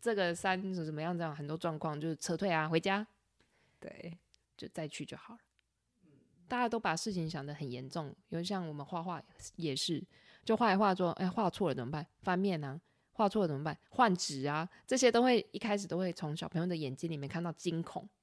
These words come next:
Speaker 1: <laughs>
Speaker 2: 对。
Speaker 1: 没有，这些事情就是不要想象，去看看它是什么，就算是危险也是看一看。你可以不要自己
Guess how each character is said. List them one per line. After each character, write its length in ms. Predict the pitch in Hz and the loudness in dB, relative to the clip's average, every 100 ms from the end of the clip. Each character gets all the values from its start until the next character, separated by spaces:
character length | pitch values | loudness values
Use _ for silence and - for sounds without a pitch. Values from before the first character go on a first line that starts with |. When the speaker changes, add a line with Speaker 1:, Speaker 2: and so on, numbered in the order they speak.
| _ | _
Speaker 1:
<laughs> 1000 | - 190 - 190 - _ _ _ _ - | -4 -2 -2 -6 -8 _ _ _ _ -12
Speaker 2:
对。 300 | 190 240 151 165 - | -12 -6 -8 -8 -14
Speaker 1:
没 140 | - 175 | -10 -8
有， 180 | 147 151 - | -6 -10 -10
这 140 | - | -6
些 180 | 180 180 | -2 -2
事 160 | 180 202 | 0 0
情 160 | 160 | 0
就 140 | 135 165 | -2 0
是 280 | 175 151 151 - | 2 0 -2 2
不 80 | - | 4
要 120 | 202 | 6
想 200 | 170 117 | 4 0
象， 200 | 170 165 | -2 2
去 140 | 190 | 0
看 260 | 175 - 180 | 0 0 0
看 220 | 196 165 | 0 -2
它 180 | 170 147 | -4 -4
是 140 | 160 | -4
什 180 | - - | -4 -8
么， 140 | - | -10
就 160 | 202 202 | -4 -2
算 160 | 208 190 | 0 0
是 100 | 190 | 0
危 200 | 147 156 | -2 -4
险 180 | - 135 | -6 -8
也 140 | - | -8
是 100 | - | -6
看 260 | 160 - 156 | -6 -4 -4
一 60 | 135 | -2
看。 200 | 165 - _ _ _ | -6 -8 _ _ _
你 80 | 185 | -2
可 120 | 226 | 0
以 40 | 294 | 2
不 100 | 196 | 4
要 180 | 180 175 _ | 4 4 _
自 160 | - 214 | -4 -4
己 200 | 175 | -2